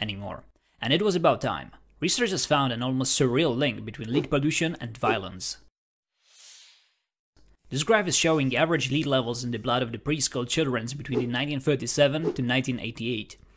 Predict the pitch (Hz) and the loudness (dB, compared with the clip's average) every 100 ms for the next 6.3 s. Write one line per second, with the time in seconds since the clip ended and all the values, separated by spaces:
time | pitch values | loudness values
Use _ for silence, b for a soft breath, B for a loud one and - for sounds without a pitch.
0 | _ 123 123 170 143 127 113 - - 196 | _ -8 0 2 6 4 4 -2 0 0
1 | 202 156 127 143 139 - 139 143 131 127 | -2 0 2 4 2 -2 -4 -2 0 0
2 | 139 139 127 - 151 131 139 - 127 139 | 2 2 0 -4 -2 -2 -4 -2 0 2
3 | 139 147 143 135 127 123 117 143 147 143 | 0 0 0 2 0 0 -2 -2 -2 -4
4 | 135 139 135 123 123 127 117 - 135 - | -4 -2 0 0 0 -2 -2 -4 -2 -2
5 | 151 - 120 131 131 113 120 117 117 113 | -4 -4 -2 -2 0 0 0 -4 -2 -2
6 | 101 - | -4 -16